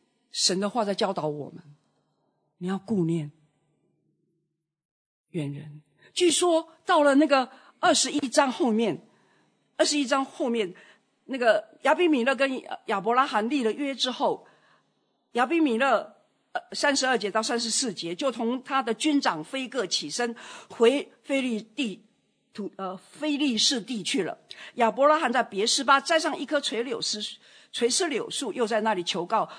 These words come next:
耶和华永生神的名。这句话我们上-，去年已经讲过了，他是翻译错误的。我们也去过别是巴了，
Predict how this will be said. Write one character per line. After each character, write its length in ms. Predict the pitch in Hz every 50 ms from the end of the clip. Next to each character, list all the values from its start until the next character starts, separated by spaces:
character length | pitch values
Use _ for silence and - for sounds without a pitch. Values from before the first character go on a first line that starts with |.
| - - _ _ _
耶 140 | - 269 277
和 200 | 269 247 214 202
华 160 | 208 190 -
永 280 | - 208 190 170 147 156
生 220 | - 226 208 202 202
神 180 | - 170 147
的 100 | 160 156
名。 260 | 151 156 147 143 147 - - _ _ _ _ _ _ _ _ _ _ _ _ _ _ -
这 120 | - 269 240
句 140 | - 247
话 400 | 233 233 233 202 151 - - - _ _ _ _
我 80 | - 185
们 120 | 190 196
上-， 260 | 202 - 254 226 208 202 - -
去 200 | - - - 254
年 180 | 202 175 175 165
已 40 | 185
经 160 | 165 196 214
讲 220 | 202 208 151 - 139
过 240 | - 190 180 151 139
了， 120 | 131 - - - - - -
他 120 | - 220
是 300 | 220 220 226 208 185 - - _ _ _ _ _ _ _ _
翻 200 | - - 226 226
译 140 | 240 226 202
错 260 | 160 - 214 190 175
误 180 | 170 165 143 131
的。 120 | - - - _ _ _ _ _ _ _ _ _ _ - - _ _ _ _ _ _ _ _ _
我 100 | - 190
们 140 | 214 247 -
也 80 | - 185
去 220 | 170 - - 233
过 200 | 220 233 226 196
别 220 | 180 - 165 170 175
是 220 | - - 202 185
巴 200 | - 170 151 151
了， 280 | 156 156 143 147 147 170